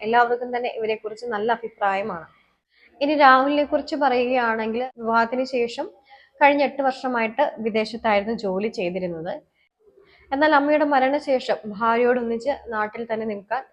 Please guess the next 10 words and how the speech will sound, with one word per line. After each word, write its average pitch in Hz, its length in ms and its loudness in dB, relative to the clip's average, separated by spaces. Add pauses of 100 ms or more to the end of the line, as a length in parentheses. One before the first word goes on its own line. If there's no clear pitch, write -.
(120)
തീരുമാനിക്കുകയാണ് 202 800 -4
ഉണ്ടായത്. 165 400 -2 (540)
രാഹുൽ 214 340 4 (220)
അമ്മയുടെ 214 360 -2
ഒറ്റ 214 220 -6 (100)
മകനാണ്. 208 540 -4 (220)
അച്ഛൻ 269 280 -8
ചെറുപ്പത്തിലേ 214 480 -6
മരിച്ചുപോയി. 196 500 -6 (360)
ഇനിയും 262 240 -4